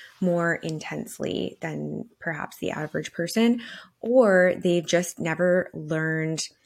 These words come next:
how to put words to their emotions. Emotions were just never talked about growing up. They don't have the vocabulary for it, let alone just the knowledge to, of how to regulate emotions. Um,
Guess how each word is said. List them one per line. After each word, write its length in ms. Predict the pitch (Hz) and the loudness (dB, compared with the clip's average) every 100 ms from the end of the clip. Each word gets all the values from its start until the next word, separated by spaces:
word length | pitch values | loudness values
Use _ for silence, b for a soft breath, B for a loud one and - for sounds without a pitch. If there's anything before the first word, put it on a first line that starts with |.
| _ - | _ -6
how 240 | - 170 185 | 0 4 4
to 140 | 220 | 4
put 540 | 220 _ - 185 - - | 0 _ -2 0 0 -4
words 520 | 156 156 156 151 - | -2 2 2 2 -2
to 220 | - 165 | -4 -2
their 220 | - - | 0 0
emotions. 720 | 73 - - - - - - - B B | -2 -2 -4 -6 -6 -6 -8 -12 B B
Emotions 460 | - 175 175 185 170 | 0 4 4 2 0
were 100 | 170 | -2
just 280 | 156 160 147 | -4 -8 -8
never 320 | 139 151 208 | -6 -2 -2
talked 320 | 208 170 - | 0 -4 -4
about 320 | 165 160 156 | -2 -2 -2
growing 360 | - 156 156 151 | -2 -2 0 -2
up. 220 | 143 143 - B B B | -4 -6 -10 B B B
They 100 | 156 | 0
don't 160 | 156 165 | 0 2
have 200 | 180 175 | 0 0
the 80 | 185 | 0
vocabulary 800 | 190 185 156 151 156 151 147 151 | 0 -2 -6 -4 -2 0 0 -2
for 320 | - 147 147 | -4 -2 -2
it, 160 | 143 - | -2 -4
let 180 | 151 151 | -4 -2
alone 520 | 160 151 151 151 147 _ - 233 | 0 0 0 -2 -6 _ -14 -8
just 240 | 165 156 | -8 -6
the 80 | - | -6
knowledge 520 | 147 143 151 147 - | -4 -2 -2 -2 -6
to, 80 | - - | -8 -6
of 160 | 165 - | -6 -4
how 200 | - 156 | -4 -2
to 120 | 160 | -4
regulate 600 | - 156 - 147 - - | -6 -8 -6 -4 -4 -4
emotions. 800 | - 147 - - - - - - - B B B B - | -6 -6 -6 -4 -4 -4 -6 -10 -14 B B B B -6
Um, 600 | 151 147 147 151 - | -4 -2 -4 -4 -8